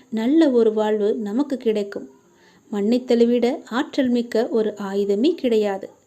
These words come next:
என்னதான் தவறு செய்திருந்தாலும் மன்னித்து பாருங்கள். அதைவிட பெரிய ஒரு தண்டனையை நம்மால் அவர்களுக்கு கொடுக்க முடியாது. மன்னித்தலே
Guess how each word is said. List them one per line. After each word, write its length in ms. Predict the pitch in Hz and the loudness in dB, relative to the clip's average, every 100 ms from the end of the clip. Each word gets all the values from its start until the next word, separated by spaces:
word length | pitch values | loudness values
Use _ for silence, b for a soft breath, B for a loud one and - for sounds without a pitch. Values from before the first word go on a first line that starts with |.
| _ b b b b | _ b b b b
என்னதான் 520 | 202 196 220 220 262 294 | -6 -4 -2 0 0 0
தவறு 320 | 285 302 294 | 0 2 0
செய்திருந்தாலும் 680 | 294 269 262 254 254 254 262 | 2 2 2 2 2 2 -2
மன்னித்து 480 | 254 226 285 339 294 | -2 2 4 4 2
பாருங்கள். 520 | 269 247 254 262 262 339 - _ b b b | 0 -2 0 0 0 -4 -10 _ b b b
அதைவிட 440 | 202 202 208 226 240 294 320 | -6 -2 2 4 2 0 -4
பெரிய 420 | - 233 320 311 | 0 4 4 4
ஒரு 280 | 254 240 214 226 - - - 233 | 4 4 4 0 -2 -20 -8 -2
தண்டனையை 640 | 240 262 359 277 254 220 202 | 2 4 4 4 4 2 0
நம்மால் 480 | 208 208 214 233 233 | -4 -2 -2 -2 -2
அவர்களுக்கு 580 | 226 220 220 208 214 214 | 0 0 2 0 0 -6
கொடுக்க 400 | - 254 440 311 | 0 0 2 2
முடியாது. 540 | 233 214 202 196 196 - - _ _ | 0 0 0 0 0 -6 -12 _ _
மன்னித்தலே 680 | 196 202 208 233 - 247 | -2 0 2 0 0 4